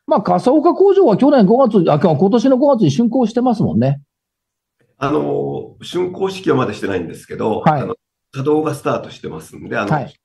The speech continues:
Speaker 2: 百パーセントじゃないんですけど、ちょっとずつ機械を移設して、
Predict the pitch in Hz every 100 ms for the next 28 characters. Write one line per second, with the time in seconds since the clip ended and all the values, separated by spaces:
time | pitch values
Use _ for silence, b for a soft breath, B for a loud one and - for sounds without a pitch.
0 | _ 147 - 160 160 165 160 156 120 98
1 | 92 - - 110 - - - 123 113 -
2 | - - 110 196 - 104 107 104 - 147
3 | - -